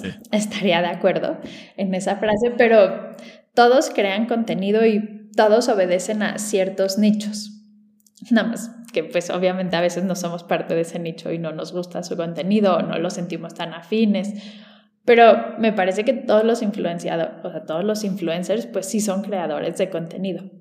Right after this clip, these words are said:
Speaker 2: O no sé tú por qué lo sientes que son diferentes.
Speaker 1: Sí, no, creo que está, mejor dicho, uno, es muy interesante esa postura y creo que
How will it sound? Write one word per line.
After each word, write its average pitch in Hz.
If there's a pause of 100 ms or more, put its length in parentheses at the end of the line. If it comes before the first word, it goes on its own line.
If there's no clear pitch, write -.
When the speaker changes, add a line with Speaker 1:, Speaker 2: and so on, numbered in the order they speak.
(260)
Speaker 2:
O 220
no 226
sé 240
tú 247
por 220
qué 190
lo 196
sientes 190
que 196
son 180
diferentes. 165 (300)
Speaker 1:
Sí, 185
no, 170
creo 143
que 160
está, 190 (100)
mejor 127
dicho, -
uno, 170
es 180
muy 147
interesante 135
esa 151
postura 139
y 127
creo 120
que 143